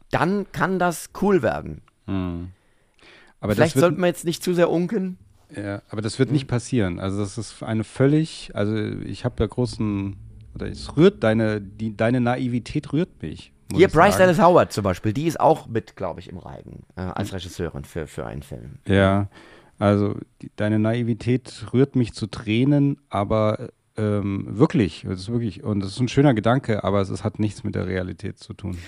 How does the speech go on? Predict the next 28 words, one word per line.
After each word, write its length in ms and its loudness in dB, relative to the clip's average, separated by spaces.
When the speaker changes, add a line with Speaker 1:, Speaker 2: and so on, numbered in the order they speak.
Speaker 1:
Weil 140 4
Speaker 2:
Es 20 0
Speaker 1:
guck 100 2
mal, 140 6
Speaker 2:
hat 100 -4
nichts 200 -10
Speaker 1:
wenn 100 6
du 60 4
Speaker 2:
zu 40 2
Speaker 1:
mal 60 4
an 60 0
Speaker 2:
tun. 80 -2
Speaker 1:
die 120 4
Alien-Filme 540 0
denkst, 140 0
Speaker 2:
Null. 180 6
Speaker 1:
die, 240 -16
die 200 -4
Alien-Filme, 640 4
und 120 -4
ich 160 -4
weiß, 420 0
auch 120 2
beim 180 2
Speaker 2:
Das 80 -2
ist 0 -
Speaker 1:
dritten 80 2
Speaker 2:
auch 80 4